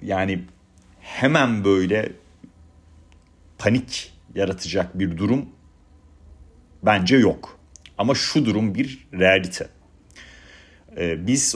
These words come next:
on beş haftada S and P beş yüzde yüzde yirmi ikilik bir prim gördük. Ve S and P beş yüz iki yüz günlük hareketli ortalamasından yüzde on üç yukarıda.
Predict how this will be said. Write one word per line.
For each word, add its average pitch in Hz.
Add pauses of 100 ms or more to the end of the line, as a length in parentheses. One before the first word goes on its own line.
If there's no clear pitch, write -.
on 131
beş -
haftada - (240)
S -
and 90
P 95
beş 101
yüzde 85
yüzde 98
yirmi 98
ikilik 131
bir - (220)
prim 98
gördük. - (560)
Ve 117
S -
and 104
P 110
beş 143
yüz - (220)
iki 92
yüz 127
günlük 87
hareketli 90
ortalamasından 95
yüzde 95
on 135
üç -
yukarıda. -